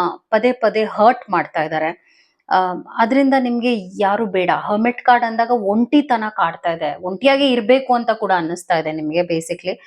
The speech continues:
ಆಮ್, ಮತ್ತು ಹರ್ಮಿಟ್ ಅಂದಾಗ ಏನಾಗುತ್ತೆ ಅಂದ್ರೆ ನಿಮ್ಗೆ ಒಂದಷ್ಟು ರಿಯಲೈಸೇಷನ್, ಜೀವನದ ಸತ್ಯಗಳು ಗೊತ್ತಾಗ್ತಾ ಇದೆ ಇತ್ತೀಚೆಗೆ. ಆಮ್, ಜನ ಹೇಗೆಲ್ಲ ಇರ್ತಾರೆ, ಜನ ಯಾವ ರೀತಿ ಟ್ರೀಟ್ ಮಾಡ್ತಾರೆ, ಜನರು ಹೇಗ್ ಮಾತಾಡ್ತಾರೆ,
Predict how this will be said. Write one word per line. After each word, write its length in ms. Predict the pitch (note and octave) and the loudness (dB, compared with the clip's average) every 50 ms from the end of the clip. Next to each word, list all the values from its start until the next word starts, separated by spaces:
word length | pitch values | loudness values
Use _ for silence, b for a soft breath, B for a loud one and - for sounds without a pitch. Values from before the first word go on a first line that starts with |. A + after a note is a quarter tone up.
| B B B B B B B B | B B B B B B B B
ಆಮ್, 400 | - F3+ C4+ C4+ F3+ F3 - - - | 2 2 2 2 0 -4 -8 -8 -4
ಮತ್ತು 280 | G3+ A3+ A3+ - B3+ A#3 | -2 -2 0 2 0 2
ಹರ್ಮಿಟ್ 380 | A3 A3 A3+ B3 C4+ C4+ C4+ | 2 2 2 2 2 2 2
ಅಂದಾಗ 260 | B3+ B3 A#3+ A#3+ A#3 A3+ | 0 2 2 0 0 0
ಏನಾಗುತ್ತೆ 440 | A3+ A3 A3 G#3+ G#3 G#3+ G#3 - G#3+ | -2 -2 -2 -2 -4 -4 -4 -4 -6
ಅಂದ್ರೆ 600 | G#3 G#3 G#3+ A#3+ A#3+ A3+ G#3 A3 A#3+ _ _ _ _ _ _ _ _ _ - - | -6 -2 0 2 2 2 0 -4 -12 _ _ _ _ _ _ _ _ _ -4 2
ನಿಮ್ಗೆ 320 | C4 C4+ C4+ C#4 B3+ C#4+ | 4 4 4 4 4 2
ಒಂದಷ್ಟು 460 | C#4+ C4+ C4 B3+ B3+ B3 - - D4+ C#4 | 2 2 2 0 0 -2 -2 0 0 0
ರಿಯಲೈಸೇಷನ್, 1000 | A3+ A3+ A3 A#3 B3 B3+ B3+ B3+ A3 A#3 A#3+ A#3 - - F#3+ F3 - - F#3+ | 2 2 2 2 4 4 2 2 2 -2 -2 -2 -4 -6 -6 -6 -6 -6 -6
ಜೀವನದ 480 | F#3 A3+ B3 B3+ C4+ D4 D4 C#4+ C4 B3 | -2 0 2 2 4 4 4 4 2 0
ಸತ್ಯಗಳು 640 | A#3+ B3 - A3 - - - - C4+ C4 A#3+ A#3 G#3 | 0 0 0 -2 -2 -2 0 2 2 4 4 2 2
ಗೊತ್ತಾಗ್ತಾ 480 | F#3 F#3 F3+ F3 E3+ E3+ - - E3 D#3+ | 0 -2 -2 -4 -6 -8 -4 -2 0 0
ಇದೆ 200 | D#3 D3+ D3 D3 | 0 0 -2 -4
ಇತ್ತೀಚೆಗೆ. 540 | D3 - - F#3 F3 F3+ - F3 D3 - - b b b b b b b b b b | -6 -10 -10 -10 -10 -8 -8 -8 -6 -8 -8 b b b b b b b b b b
ಆಮ್, 420 | - D#3+ D#3+ D#3+ D3+ C#3+ - - _ - G3 F#3 | -2 0 0 -2 -4 -6 -10 -14 _ -16 -12 -6
ಜನ 220 | F#3 G3+ F#3+ G3+ G#3+ A3 | -2 -2 0 0 0 -2
ಹೇಗೆಲ್ಲ 440 | G#3 G3 F#3+ F#3+ F#3+ G#3 G3+ G3+ G3 | -2 -2 -2 0 2 2 2 2 2
ಇರ್ತಾರೆ, 540 | F#3+ F#3 F3+ - - F3 E3+ E3 D#3+ D#3+ | 2 0 0 0 -2 0 0 0 -2 -2
ಜನ 220 | D#3+ F#3 F3+ F3+ F#3+ G3+ | -2 -2 -2 0 0 2
ಯಾವ 220 | G3+ G3+ G3 G#3+ | 2 4 4 4
ರೀತಿ 320 | A3 A3+ A#3+ C4 C4+ C#4 B3+ | 2 0 -2 -2 0 -2 -2
ಟ್ರೀಟ್ 400 | - - A3 G#3 G3 F3 - G3 | -2 -4 -8 -8 -8 -8 -4 0
ಮಾಡ್ತಾರೆ, 520 | F3+ E3 D#3 - - E3 D#3+ E3 D#3 D#3 | 2 2 2 0 -2 -4 -2 -2 -2 -2
ಜನರು 320 | D#3 F#3+ F#3+ G3 G#3 G#3 G3+ | -2 -2 0 0 0 -2 -2
ಹೇಗ್ 380 | - - G#3 G#3 G#3 G#3 G3 | -4 -2 0 0 0 -2 -2
ಮಾತಾಡ್ತಾರೆ, 720 | F3+ E3+ E3 - - G#3 F#3+ F3+ F3+ - E3 D#3 D#3 D3+ | -4 -2 -2 0 0 0 0 0 0 -2 -2 -2 -2 -4